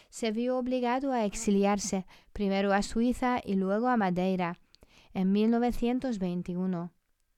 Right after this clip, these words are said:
Nunca perdió su fe, su religión y su amor por la familia. Ofreció sus sufrimientos por su pueblo.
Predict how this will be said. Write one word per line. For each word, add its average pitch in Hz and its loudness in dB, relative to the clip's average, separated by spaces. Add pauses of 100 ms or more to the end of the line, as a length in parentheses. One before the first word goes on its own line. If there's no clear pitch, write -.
(340)
Nunca 226 0
perdió 277 0
su - -6
fe, 208 -2
su - -6
religión 196 -2
y 196 -2
su 202 -4
amor 214 0
por 190 -2
la 175 0
familia. 175 -2 (360)
Ofreció 220 0
sus 277 -4
sufrimientos 226 -2
por 220 0
su 202 -4
pueblo. 185 -2